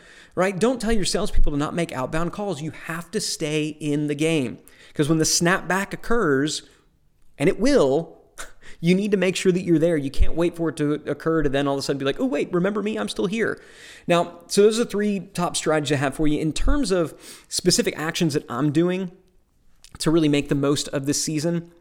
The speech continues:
um, as a leader, right, as a business leader, watch your team. And specifically, I want you to watch for the unintentional leaders that are beginning to rise up. Uh, most of us right now, we're running remote businesses.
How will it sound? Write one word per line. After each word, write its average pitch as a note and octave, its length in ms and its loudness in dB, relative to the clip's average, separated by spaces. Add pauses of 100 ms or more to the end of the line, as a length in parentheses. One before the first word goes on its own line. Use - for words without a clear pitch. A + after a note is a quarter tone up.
(120)
um, D3 420 -2 (540)
as E3 160 2
a D#3+ 60 4
leader, D3 540 -2
right, C3 160 -4
as C3+ 120 -2
a C3+ 40 0
business C3 460 -4
leader, A#2 300 -8 (180)
watch D#3+ 240 -2
your C#3+ 80 -6
team. G#2+ 300 -10 (560)
And C3 120 -6
specifically, F3 440 -2
I D3+ 40 2
want C#3+ 200 0
you D#3 60 0
to C#3 60 0
watch B2+ 520 -6 (240)
for D#3+ 420 2
the C#3 420 -6
unintentional D#3+ 760 0
leaders C3+ 360 -2
that C3 120 0
are C3 60 -2
beginning B2+ 320 -4
to B2+ 100 -8
rise A2+ 320 -8
up. - 180 -16 (520)
Uh, - 140 -4
most D3 340 2
of D#3+ 80 2
us D#3 120 0
right D#3 180 2
now, C#3+ 380 2 (260)
we're C3+ 380 4
running C#3 420 0
remote B2+ 400 0
businesses. D#3+ 640 -2